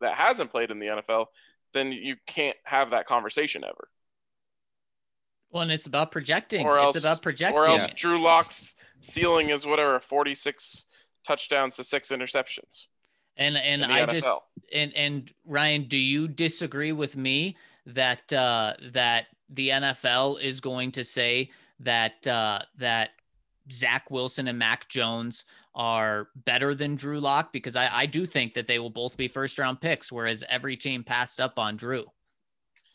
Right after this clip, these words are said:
Speaker 1: Yeah, I mean, that's circumstantial in terms of the teams that are drafting in the season, but I'm not convinced that Mac, uh, Mac Jones will be a first round pick.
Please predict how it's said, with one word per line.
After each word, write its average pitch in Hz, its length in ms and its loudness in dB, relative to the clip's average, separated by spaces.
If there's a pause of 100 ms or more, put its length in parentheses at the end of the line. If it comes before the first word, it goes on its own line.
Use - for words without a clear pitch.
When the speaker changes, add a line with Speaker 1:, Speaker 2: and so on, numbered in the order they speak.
(320)
Speaker 1:
Yeah, 185 180 4
I 190 60 6
mean, 190 100 2
that's 190 240 2
circumstantial 165 800 0
in 139 80 -4
terms 139 260 -6
of 135 160 -2 (240)
the 131 60 -4
teams 131 320 -8
that 131 100 -2
are 123 60 -2
drafting 127 500 0
in 117 100 -8
the 107 60 -12
season, 143 420 -6 (280)
but 143 100 6
I'm 147 220 4
not 143 200 4
convinced 123 380 -6
that 107 80 0
Mac, 101 220 -2 (240)
uh, 101 240 2
Mac 107 200 -2 (400)
Jones 101 300 -2
will 107 60 -10
be 92 100 -10
a 85 60 -10
first - 200 -12
round - 160 -12
pick. - 120 -10